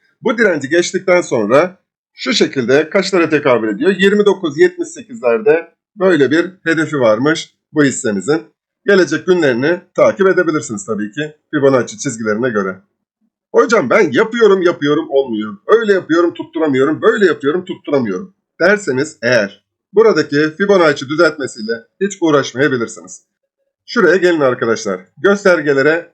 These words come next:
tıklayın. Buraya Fibonacci yazalım bakalım neler çıkacak. Buyurun.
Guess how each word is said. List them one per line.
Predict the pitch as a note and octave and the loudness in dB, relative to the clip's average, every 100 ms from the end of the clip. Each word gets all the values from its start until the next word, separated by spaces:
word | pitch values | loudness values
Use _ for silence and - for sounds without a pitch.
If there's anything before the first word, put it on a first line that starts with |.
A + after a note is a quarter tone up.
| _ - | _ -8
tıklayın. | C#3+ B2 G2 G2 _ _ _ _ _ _ _ _ - | -4 -4 -4 -8 _ _ _ _ _ _ _ _ -6
Buraya | E3+ C4 D3 C#3+ - _ - | 0 2 4 0 -4 _ -8
Fibonacci | A3+ G#3 E3+ B2+ - | 0 2 4 0 0
yazalım | E3 B2 B2+ B2 | -2 0 0 0
bakalım | A#2+ C#3+ F3+ | 0 0 2
neler | D#3+ D3 A#2+ | 2 0 -2
çıkacak. | - - - - _ _ _ _ _ _ _ _ _ _ _ _ _ _ | -8 -12 -12 -14 _ _ _ _ _ _ _ _ _ _ _ _ _ _
Buyurun. | - B3 F#3 | -2 0 2